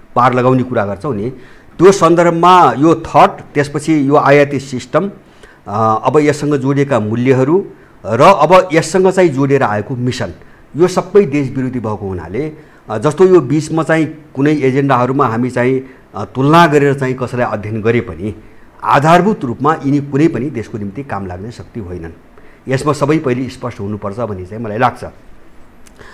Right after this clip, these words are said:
अब दोस्रो कुरो, तपाईँले भने जस्तो, जस्तो अहिले मैले पनि के देखिरहेको छु भन्छ भने, अहिले अब हिजो, अ, के अरे चाहिँ, अ, अझ चाहिँ त्यसमा बाह्र बुँदेपछि, बाह्र बुँदेपछि त झन्डै, झन्डै, झन्डै बाह्र बुँदेपछि मात्रै नभनौँ,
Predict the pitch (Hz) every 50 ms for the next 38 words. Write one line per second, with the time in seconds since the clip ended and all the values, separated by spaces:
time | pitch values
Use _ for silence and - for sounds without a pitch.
0 | - - - - - - - - - - - - 127 143 156 175 175 170 156 127
1 | 110 151 156 - 190 180 175 185 185 185 180 185 156 147 156 165 165 170 170 165
2 | 117 104 120 127 147 139 143 135 139 139 147 151 156 151 151 135 117 107 107 113
3 | 110 135 127 - 143 131 131 139 143 147 139 123 127 131 127 131 139 135 127 -
4 | 131 123 117 120 - 131 117 113 110 - 120 104 98 98 92 98 90 92 101 117
5 | 120 120 - 107 117 120 117 123 123 120 113 107 107 - 117 110 120 117 104 95
6 | 110 110 120 123 113 113 104 98 104 107 104 101 90 101 110 110 110 107 104 117
7 | 113 113 110 101 - - - - - - - _ - 110 110 110 107 113 127 127
8 | 135 131 113 135 127 123 123 131 - - 123 107 101 120 131 139 139 135 127 131
9 | 120 117 - 107 92 - 92 104 113 - - _ _ _ _ - - _ _ -
10 | 98 95 123 131 147 156 165 156 165 160 170 165 160 151 139 143 156 139 160 156
11 | 120 117 123 139 156 135 127 131 139 160 170 160 131 107 98 120 139 165 170 131
12 | 127 127 143 156 165 160 170 165 170 165 151 139 - 156 143 143 143 151 151 143
13 | 131 107 101 95 98 135